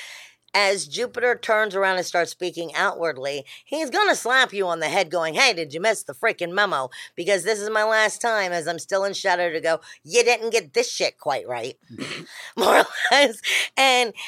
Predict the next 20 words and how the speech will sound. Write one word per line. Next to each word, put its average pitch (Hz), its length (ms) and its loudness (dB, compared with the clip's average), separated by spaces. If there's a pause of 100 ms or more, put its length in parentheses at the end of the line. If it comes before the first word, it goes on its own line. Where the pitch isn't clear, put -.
(220)
and 240 220 -2
then 262 140 6
he'll 277 160 2
be 262 120 -4
direct, 240 380 2
so 247 140 0
he's 240 140 -4
out 214 260 2
speaking 233 500 -6
to 226 160 -4
the 196 140 0
world 196 640 0 (320)
around 214 480 4
you 202 100 0
until 185 240 0
he 175 80 0
goes 170 180 0
retrograde 143 500 -2 (120)
next 156 420 -4
year. 226 360 -2